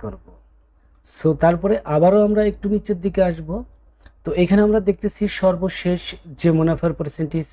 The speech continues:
ঘোষণা করেছে এক দশ দুই হাজার পঁচিশ, আমরা এই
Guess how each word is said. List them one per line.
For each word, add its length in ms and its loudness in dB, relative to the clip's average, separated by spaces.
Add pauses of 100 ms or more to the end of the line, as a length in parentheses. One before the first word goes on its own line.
(160)
ঘোষণা 380 -4
করেছে 340 -2 (320)
এক 60 0 (120)
দশ 220 2 (260)
দুই 200 -6
হাজার 220 0 (200)
পঁচিশ, 420 -2 (1040)
আমরা 200 4 (260)
এই 80 4